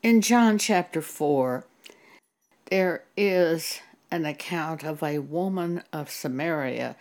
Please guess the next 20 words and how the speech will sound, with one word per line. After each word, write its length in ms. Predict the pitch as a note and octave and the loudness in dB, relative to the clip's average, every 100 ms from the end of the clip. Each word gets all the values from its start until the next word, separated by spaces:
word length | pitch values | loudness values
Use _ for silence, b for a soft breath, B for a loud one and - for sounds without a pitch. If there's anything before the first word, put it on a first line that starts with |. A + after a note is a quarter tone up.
| B B B - | B B B -2
who 160 | F3 | 0
came 680 | - - A3 G#3 D#3 D3+ D#3+ - _ _ _ | -2 -6 -2 -2 -2 -4 -8 -14 _ _ _
to 160 | - E3 | -8 -6
fetch 400 | - G#3+ A#3+ - | 0 0 0 -4
water 420 | E3 G#3 F#3 C3 | -2 -2 0 -2
from 300 | - D#3 D3+ | -4 -4 -4
the 100 | C#3 | -2
well 580 | C#3 E3+ F3 C3 - - _ _ _ | 0 0 0 -2 -4 -12 _ _ _
where 160 | D#3+ D#3+ | -4 -2
she 240 | - D#3+ | -2 -2
lived. 540 | D#3+ G3+ D#3 - - _ _ _ _ | 0 -2 -2 -6 -12 _ _ _ _
Jesus 640 | - G3 G#3 A#3+ D3 C#3 - | -2 4 6 4 -2 -4 -4
was 260 | C#3 C3+ | -4 -4
there, 260 | D3 C#3+ D#3+ | -2 -2 0
and 160 | F3+ E3 | -2 0
she 140 | G#3+ | 0
began 400 | F#3+ F3+ F3+ D#3+ | 0 -2 -4 -4
talking 540 | F3 F#3 F#3 E3+ C3+ | -4 -4 -4 -6 -8
with 180 | C3 C3 | -8 -10
him. 380 | C3+ B2+ - D3 | -12 -14 -14 -18